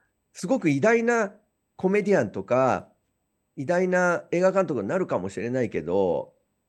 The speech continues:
やっぱりそのトラウマは四十過ぎても五十過ぎても引きずるんで、やっぱり子供をいじめちゃダメですよ、絶対。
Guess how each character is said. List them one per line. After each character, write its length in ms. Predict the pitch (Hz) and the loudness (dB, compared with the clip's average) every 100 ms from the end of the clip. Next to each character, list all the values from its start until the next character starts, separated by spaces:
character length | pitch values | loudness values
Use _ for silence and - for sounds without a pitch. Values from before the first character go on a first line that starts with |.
| _ _ _ _ | _ _ _ _
や 60 | 156 | -12
っ 40 | |
ぱ 100 | - | -4
り 60 | 196 | -4
そ 100 | 180 | 0
の 120 | 185 | -2
ト 100 | 185 | 0
ラ 120 | 185 | 0
ウ 20 | 180 | 2
マ 120 | 175 | 2
は 60 | |
四 240 | 143 190 180 | 2 2 0
十 160 | 139 | -2
過 140 | 120 156 | -2 -2
ぎ 80 | 151 | -2
て 100 | 123 | -2
も 80 | |
五 180 | 95 107 | -2 -4
十 200 | 110 135 | -2 -4
過 80 | 127 | -4
ぎ 100 | 107 | -6
て 80 | 101 | -6
も 100 | 90 | -8
引 80 | - | -8
き 120 | 107 | -4
ず 100 | 123 | -4
る 80 | 117 | -2
ん 20 | |
で、 60 | |
や 60 | 107 | -4
っ 40 | |
ぱ 120 | 135 143 | -2 0
り 40 | |
子 80 | 147 | 0
供 160 | 151 151 | 2 2
を 40 | |
い 40 | |
じ 100 | 131 | 2
め 80 | 147 | 0
ち 80 | 135 | 0
ゃ 20 | |
ダ 140 | 113 147 | 0 2
メ 80 | |
で 80 | 147 | 0
す 80 | - | -2
よ、 60 | 82 | -10
絶 140 | 87 | -10
対。 180 | 82 | -12